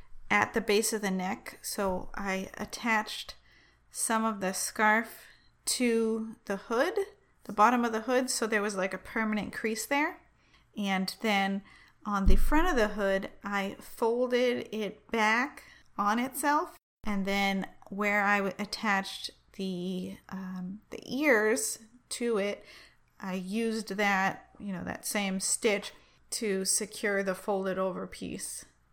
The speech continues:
to the rest of the hood, so it wouldn't just come undone and I wouldn't have to fiddle with it all the time.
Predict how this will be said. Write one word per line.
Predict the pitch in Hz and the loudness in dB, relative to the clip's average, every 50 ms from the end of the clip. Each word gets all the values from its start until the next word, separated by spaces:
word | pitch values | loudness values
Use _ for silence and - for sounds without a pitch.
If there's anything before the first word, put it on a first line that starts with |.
| _ _ _ _ _ _ | _ _ _ _ _ _
to | - - 202 185 | -10 -8 -6 -6
the | 190 190 | -4 -4
rest | - 196 208 - - | -4 -4 -4 -6 -8
of | - | -8
the | - - | -8 -8
hood, | 190 - 220 190 - - 196 - | -6 -2 -2 -2 -2 -2 -4 -6
so | - 185 - | -4 -4 -4
it | - | -2
wouldn't | 190 196 208 175 - - | -2 -2 -2 -2 -4 -4
just | - 196 190 - | -4 -4 -4 -4
come | - - 220 208 196 | 0 2 2 2 2
undone | 190 202 196 185 196 196 202 196 196 | 2 0 0 0 0 0 0 0 -4
and | 196 190 185 196 208 | -4 -6 -6 -6 -8
I | 208 202 | -8 -8
wouldn't | 202 208 202 202 202 | -6 -4 -4 -2 -2
have | 208 190 | -4 -4
to | - 185 | -8 -10
fiddle | - - 214 214 208 202 | -4 0 2 2 2 2
with | 185 196 202 196 | 0 0 -2 -2
it | - 196 | 0 0
all | 196 196 - | 2 2 2
the | 185 | 0
time. | 190 - 190 196 196 202 190 | -2 -2 -6 -6 -6 -6 -8